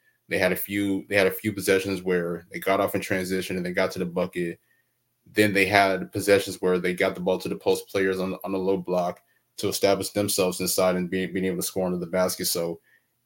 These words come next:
everything as far as for Louisville was all paint touches and just being able to find high percentage shots. So you have to give credit to them from that aspect. And even early in the game,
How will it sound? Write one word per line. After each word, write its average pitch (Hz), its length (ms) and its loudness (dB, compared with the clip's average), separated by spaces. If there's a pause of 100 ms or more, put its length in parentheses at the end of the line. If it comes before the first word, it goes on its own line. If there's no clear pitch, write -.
everything 123 880 6 (220)
as 101 100 0
far 107 180 6
as 101 100 4
for 101 100 -6
Louisville 110 580 4
was 95 160 -4
all 98 280 0
paint 107 300 -4
touches 101 540 -2 (400)
and 98 140 -4
just 107 220 2
being 101 140 -2
able 98 180 0
to 92 80 -2
find 92 280 -4
high 92 180 0
percentage 85 360 -6
shots. - 480 -8 (320)
So - 160 -6
you 90 80 -2
have 101 180 4
to 98 60 -6
give 95 180 -4
credit 95 260 0
to 95 80 -8
them 92 120 -4
from 87 220 -6
that 87 220 -4
aspect. - 480 -6 (440)
And 101 100 -2
even 117 200 6
early 120 260 8
in 120 60 6
the 117 60 4
game, 104 480 2